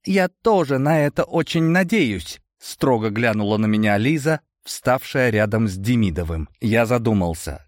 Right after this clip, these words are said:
Какая-то часть меня кричала о том, чтобы я непременно пошел разбираться с монстрами, а не отсиживался в безопасности.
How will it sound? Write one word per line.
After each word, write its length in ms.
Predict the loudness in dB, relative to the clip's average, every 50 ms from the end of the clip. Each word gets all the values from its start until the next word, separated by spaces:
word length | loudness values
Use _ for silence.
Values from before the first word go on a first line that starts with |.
| _ _ -6
Какая-то 400 | -4 -2 0 0 0 0 -2 -4
часть 400 | -4 -2 0 0 0 -2 -4 -4
меня 320 | -2 0 0 2 2 0
кричала 560 | 0 0 -2 -2 -2 0 0 0 2 2 2 2
о 60 | 0
том, 260 | 0 0 0 0 -2
чтобы 340 | -4 -4 -4 -2 0 0 0
я 300 | 0 0 2 2 2 2
непременно 680 | 0 -2 -2 -2 0 0 0 2 0 0 0 0 -2 0
пошел 400 | -2 -2 -2 0 0 0 2 2
разбираться 640 | 0 0 -2 -2 -2 0 0 0 -2 -4 -6 -8 -6
с 100 | -4 -2
монстрами, 760 | 0 0 0 -2 -2 -4 -4 -4 -2 -2 -4 -4 -6 -8 -8 -6
а 220 | -2 0 0 0
не 140 | 2 2 2
отсиживался 1000 | 0 0 -2 -4 -4 -4 -2 -2 0 0 -2 -2 -2 -4 -4 -6 -6 -6 -4 -4 -6
в 100 | -4 -4
безопасности. 1000 | -4 -2 0 -2 -2 0 0 -2 -2 -4 -8 -12 -14 -14 -16 -18 -18 -18 -18